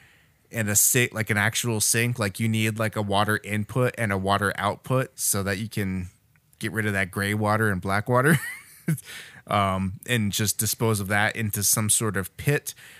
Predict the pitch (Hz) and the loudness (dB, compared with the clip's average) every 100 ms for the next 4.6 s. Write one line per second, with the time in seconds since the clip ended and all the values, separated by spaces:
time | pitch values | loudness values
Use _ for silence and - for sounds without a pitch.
0 | - 131 131 139 151 151 160 131 110 107 | -4 0 2 2 2 2 2 0 -2 -2
1 | 123 135 117 117 - 131 123 101 101 98 | 0 0 0 0 0 0 2 0 0 -2
2 | 107 - 107 107 110 120 - 127 135 135 | -2 -4 -2 0 2 -2 -2 -2 0 -2
3 | - 139 127 135 131 131 131 - - 127 | -2 0 0 0 0 0 0 -2 -2 0
4 | 127 - - 104 117 139 | 0 -4 -4 0 0 -2